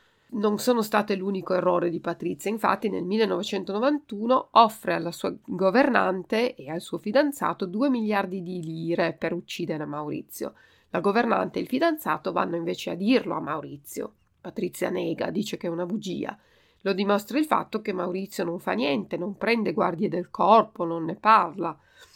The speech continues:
Nel millenovecentonovantaquattro chiede addirittura al suo avvocato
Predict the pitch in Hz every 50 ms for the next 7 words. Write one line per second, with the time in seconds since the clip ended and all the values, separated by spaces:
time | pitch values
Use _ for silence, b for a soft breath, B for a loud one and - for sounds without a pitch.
0 | b b b b b - 247 226 247 285 285 269 269 302 277 226 208 180 185 208
1 | - 254 240 220 208 175 180 180 196 214 214 302 - - 220 214 220 214 - 254
2 | 277 269 - - 247 233 220 220 202 156 185 185 185 175 - - 240 254 240 208
3 | 214 - 190 175 160 165 147 - - 240 247 - 208 - - 147 - -